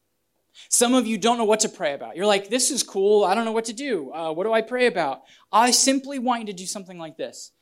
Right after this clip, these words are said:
"God, I am here, and I'm listening. And I promise you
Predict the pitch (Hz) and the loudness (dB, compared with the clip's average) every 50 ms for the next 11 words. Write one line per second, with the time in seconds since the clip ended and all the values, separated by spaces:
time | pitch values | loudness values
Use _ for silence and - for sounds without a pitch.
0 | _ _ _ - 143 185 196 214 233 247 240 214 196 196 196 190 185 185 170 - | _ _ _ -6 0 2 4 4 4 2 0 -2 -6 -8 -8 -10 -10 -12 -14 -14
1 | - 196 156 120 127 170 185 _ _ _ _ _ _ _ _ _ _ _ _ _ | -12 -12 -12 -10 -12 -14 -16 _ _ _ _ _ _ _ _ _ _ _ _ _
2 | _ _ _ _ _ _ _ _ _ _ _ _ _ _ _ _ _ - 151 147 | _ _ _ _ _ _ _ _ _ _ _ _ _ _ _ _ _ -14 -12 -12
3 | 143 147 147 147 143 - - 123 107 _ _ _ _ _ _ _ _ _ _ _ | -10 -10 -12 -10 -10 -10 -12 -12 -16 _ _ _ _ _ _ _ _ _ _ _
4 | _ _ _ _ _ _ _ _ _ _ - - 185 196 185 180 180 - - 226 | _ _ _ _ _ _ _ _ _ _ -8 -6 -2 0 0 0 -2 -4 -4 -2
5 | 226 226 220 185 165 - - - - - 107 | 0 0 0 -2 -4 -6 -6 -8 -10 -18 -20